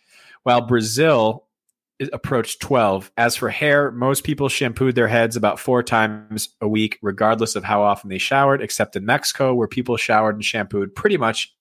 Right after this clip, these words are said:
day. Happy fight night.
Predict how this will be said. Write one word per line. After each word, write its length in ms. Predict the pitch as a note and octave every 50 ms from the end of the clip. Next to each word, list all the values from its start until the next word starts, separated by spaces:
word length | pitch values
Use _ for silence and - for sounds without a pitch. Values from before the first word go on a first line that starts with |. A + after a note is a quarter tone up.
| _ _ _ _ _ _ -
day. 200 | D#2+ C#2+ C#2 - _ _ _ _ _ _ _ _ _ _ _ _ _ _ _ _ _ - - - _ _ _ _ _ _ - - - - - - - - - - - - - -
Happy 280 | - C#3 - E3+ D3+
fight 240 | - - C3 A#2+ G#2
night. 200 | G2+ F#2+ F2+ -